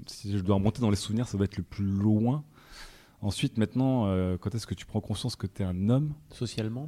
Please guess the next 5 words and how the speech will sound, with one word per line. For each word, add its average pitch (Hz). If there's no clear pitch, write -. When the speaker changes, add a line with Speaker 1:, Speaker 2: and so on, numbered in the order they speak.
Speaker 2:
peut-être ? 131
Speaker 1:
Socialement, 120
euh, 92
assez 107
dur. 87